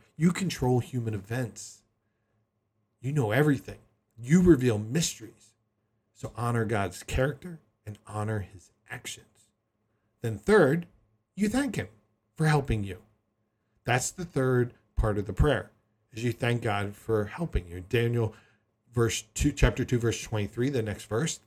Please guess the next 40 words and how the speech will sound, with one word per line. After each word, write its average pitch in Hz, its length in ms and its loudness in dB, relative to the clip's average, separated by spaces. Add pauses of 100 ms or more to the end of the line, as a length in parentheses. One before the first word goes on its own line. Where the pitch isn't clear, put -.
"Thank 139 260 -2
you 196 100 4
and 160 100 2
praise 139 380 4
you, 139 80 2
God 113 240 0
of 120 100 -4
my 143 120 -2
ancestors. 107 720 -4 (320)
You 123 180 6
have 147 160 4
given 131 280 0
me 120 120 0
wisdom 107 440 -4
and 107 140 -4
power. 90 440 -6 (240)
You 120 80 -2
have 110 100 -2
made 107 220 0
known 135 260 2
to 151 140 -8
me 147 100 2
what 139 180 4
we 127 140 -4
asked 120 340 -4
of 113 140 -4
you. 107 300 -2 (240)
You 117 80 -2
have 104 100 -4
made 101 220 -4
known 110 220 -2
to 120 160 -2
us - 160 -2
the 110 120 -8
dream 107 480 -8
of 95 140 -6
the 95 100 -8
king." 82 300 -16 (1160)
So 131 200 -2
God, 139 360 4